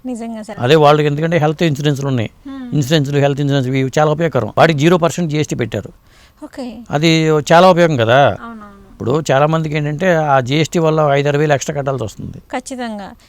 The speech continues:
Speaker 1: జీఎస్టీ పడడం వల్ల మీకు జీఎస్టీ ఉంది అని
Speaker 2: అప్పుడు
Speaker 1: చెప్పేసి
Speaker 2: ఆ
Speaker 1: కట్టాల్సిన
Speaker 2: కట్టే అమౌంట్
Speaker 1: పేమెంట్
Speaker 2: బట్టి
Speaker 1: కూడా
Speaker 2: ముప్పై వేలు కట్టే అనుకో, ఐదు వేలు ఎక్స్ట్రా పో-, పోతుంది ఇప్పుడు.
Speaker 1: అవును.
Speaker 2: ఇప్పుడు నేను ఇరవై రెండో తారీఖు లోపు నేను ఈ ఇన్సూరెన్స్ కట్టాలి కాబట్టి
Speaker 1: హ్మ్.
Speaker 2: నాకు ఐదు వేలు లాస్. నేను ఇరవై రెండు తర్వాత రెన్యువల్ చేసుకుంటేనేమో నాది పదకొండో తారీఖు అయిపోతుంది టైము.
Speaker 1: ఆ.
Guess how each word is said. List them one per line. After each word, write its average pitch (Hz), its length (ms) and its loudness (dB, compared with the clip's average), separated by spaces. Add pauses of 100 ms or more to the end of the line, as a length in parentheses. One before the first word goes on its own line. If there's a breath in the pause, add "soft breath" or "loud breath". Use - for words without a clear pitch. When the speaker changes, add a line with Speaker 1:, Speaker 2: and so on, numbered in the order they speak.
(100)
Speaker 1:
జీఎస్టీ 277 360 -4
పడడం 254 360 -4
వల్ల 254 140 -6
మీకు 247 200 -8
జీఎస్టీ 247 420 -6
ఉంది 254 160 -4
అని 247 120 -4
Speaker 2:
అప్పుడు 131 220 -2
Speaker 1:
చెప్పేసి 170 180 6
Speaker 2:
ఆ 135 140 6
Speaker 1:
కట్టాల్సిన 131 320 2
Speaker 2:
కట్టే 165 220 4
అమౌంట్ 190 240 6
Speaker 1:
పేమెంట్ 165 140 2
Speaker 2:
బట్టి 131 200 2
Speaker 1:
కూడా 123 60 0
Speaker 2:
ముప్పై 135 200 0
వేలు 175 140 4
కట్టే 175 200 2
అనుకో, 165 240 2
ఐదు 151 140 2
వేలు 165 140 2
ఎక్స్ట్రా 175 240 -2
పో-, 160 240 -2
పోతుంది 147 380 -2
ఇప్పుడు. 104 180 -10 (120)
Speaker 1:
అవును. 240 300 -6
Speaker 2:
ఇప్పుడు - 180 -12
నేను 120 100 -2
ఇరవై 143 140 2
రెండో 170 160 4
తారీఖు 160 220 0
లోపు 165 180 2
నేను 151 260 2
ఈ 139 260 -2
ఇన్సూరెన్స్ 143 420 -2
కట్టాలి 151 240 -4
కాబట్టి 143 440 -4 (100)
Speaker 1:
హ్మ్. 269 380 -6
Speaker 2:
నాకు 151 180 2
ఐదు 160 100 2
వేలు 170 160 0
లాస్. 123 260 0 (580 soft breath)
నేను 156 140 6
ఇరవై 156 160 6
రెండు 180 120 6
తర్వాత 175 200 4
రెన్యువల్ 175 280 2
చేసుకుంటేనేమో 170 680 2
నాది 165 280 4
పదకొండో 156 340 0
తారీఖు 165 180 0
అయిపోతుంది 151 360 -2
టైము. 113 360 -4
Speaker 1:
ఆ. 262 200 -16